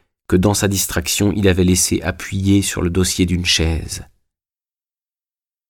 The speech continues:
Cette action réveilla ce jeune ambitieux. Il eût voulu qu'elle eût pour témoin tous ces nobles si fiers qui, à table,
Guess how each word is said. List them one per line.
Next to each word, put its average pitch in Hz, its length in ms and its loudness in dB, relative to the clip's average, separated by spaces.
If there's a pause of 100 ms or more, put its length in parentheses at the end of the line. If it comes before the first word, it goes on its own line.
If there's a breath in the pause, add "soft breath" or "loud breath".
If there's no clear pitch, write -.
(400)
Cette - 200 -2
action 101 400 2
réveilla 95 560 2
ce 87 200 -4
jeune 85 200 -2
ambitieux. 73 600 -4 (1500)
Il 127 160 4
eût 160 100 6
voulu 170 380 6
qu'elle 135 240 4
eût 139 120 4
pour 113 500 0
témoin 127 560 4
tous - 220 -8
ces 123 200 2
nobles 113 400 4
si - 160 -2
fiers 120 500 2
qui, - 140 0
à 95 80 4
table, 95 520 2